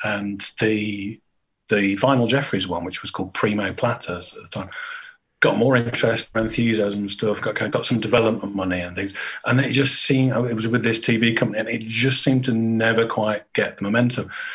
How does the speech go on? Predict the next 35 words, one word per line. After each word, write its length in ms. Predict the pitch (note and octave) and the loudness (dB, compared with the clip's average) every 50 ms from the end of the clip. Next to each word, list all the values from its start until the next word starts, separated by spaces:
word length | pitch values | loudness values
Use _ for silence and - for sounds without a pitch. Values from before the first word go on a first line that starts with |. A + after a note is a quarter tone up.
| - - - - | -12 -14 -2 0
And 80 | A#2 | 2
in 80 | A2+ A2+ | 4 4
the 60 | A2+ | 6
meantime, 800 | A#2 B2+ C3+ D3 D3 D3 - - F#2 F2+ F2+ F#2 F#2 F#2+ G2+ - - | 6 6 6 6 6 4 2 0 -2 -2 -2 -2 -2 -4 -4 -2 0
I 80 | A#2+ | 0
just 180 | A#2 - - C#3 | 0 0 0 2
got 140 | - D3 A#2+ | 2 2 2
a 20 | |
bit 300 | A#2+ A#2 - G2+ F#2+ G2 | 2 -2 -2 -4 -4 0
bored 500 | A#2+ A#2+ B2 B2 A#2 A2+ F#2+ F2 F2+ F2 - - - - - - | 2 2 4 4 2 2 0 0 -2 -4 -6 -10 -12 -12 -8 -4
hanging 240 | - G#2 G2+ G2 G2 | -4 -2 -2 -2 -4
around 300 | F#2+ F#2+ G#2+ G#2 G#2 G2+ | -2 -2 -2 0 0 -2
with 80 | G2 F#2+ | -2 -2
this. 180 | G2+ G2 F#2+ - - - - - - - - - - _ - | -4 -4 -4 -8 -12 -12 -10 -10 -10 -12 -14 -16 -16 _ -4
And 140 | A2+ A2 | -2 0
so 180 | A2 - A#2+ A#2 | 2 2 4 4
I 80 | A#2 A#2 | 4 6
made 500 | B2 B2 C3 C#3+ D3 C#3+ C#3 C3+ C3+ - | 6 6 6 6 6 6 4 4 2 0
my 240 | A2+ A2+ A2+ A2+ | 0 2 2 2
own 240 | A#2+ A#2+ A#2+ A#2 A2 | 4 4 2 2 2
pilot 640 | - - B2 B2+ B2+ A2 F#2+ F#2+ F#2+ - - - - - _ - | 0 2 2 2 2 0 -2 -4 -8 -10 -14 -16 -16 -14 _ -6
of, 260 | G#2 F#2+ F#2+ F#2 - - - | -6 -6 -6 -8 -12 -8 -8
of 120 | G2 F#2+ G2+ | -6 -4 -2
Ideal 600 | F#2+ F#2+ F#2+ F#2 A2 G#2+ G#2 G2 F#2 F#2+ F#2 F#2 | -2 -2 -2 0 -2 -2 0 -2 -4 -6 -6 -4
with, 340 | G2 F#2+ G2 G2 F#2 F#2 - - - | -4 -2 -2 -2 -4 -6 -8 -6 -2
um, 460 | G2+ F#2+ F#2 F#2 F#2 F#2 F#2+ F#2+ F#2 - _ _ _ _ _ _ _ - - | 0 0 0 0 -2 -4 -6 -6 -10 -14 _ _ _ _ _ _ _ -8 -8
a 40 | A#2+ | -4
few 240 | - - G#2+ G2+ F#2+ | -2 0 0 0 0
friends 380 | - - G#2 G2+ G2+ G2 G2 | 0 0 0 0 0 0 0
who 100 | - G2 | -2 -2
were 140 | G2 F#2+ F#2+ | 0 0 0
actors 580 | F#2+ F#2+ - - - - F#2 F#2+ F#2 F#2 - - | -2 -2 -6 -8 -4 -4 -2 -2 -2 -4 -4 -4
and 220 | F2+ F#2 F#2 F#2 | -4 -2 -2 -2
a 100 | F#2 F#2 | -2 -4
friend 320 | F#2 - G2+ F#2+ F#2+ F#2+ | -4 -4 -4 -4 -4 -6